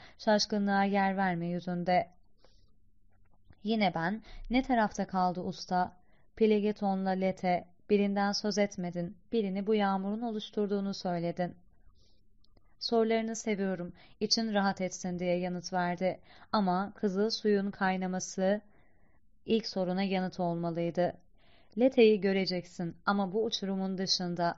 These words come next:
onun sularında yıkanır ruhlar, pişmanlık getirip de günahları bağışlanınca." Şunları dedi sonra,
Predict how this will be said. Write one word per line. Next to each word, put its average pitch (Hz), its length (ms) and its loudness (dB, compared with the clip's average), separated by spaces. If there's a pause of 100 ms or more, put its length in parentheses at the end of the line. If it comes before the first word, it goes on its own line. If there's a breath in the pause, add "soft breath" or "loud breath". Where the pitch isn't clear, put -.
(140)
onun 196 240 -2
sularında 185 540 -2
yıkanır 175 520 -4
ruhlar, 175 480 -4 (240 loud breath)
pişmanlık 196 580 -2
getirip 196 460 -4
de 185 260 4
günahları 175 520 -2
bağışlanınca." 170 880 -6 (800 soft breath)
Şunları 208 520 2
dedi 175 300 2
sonra, 170 560 -2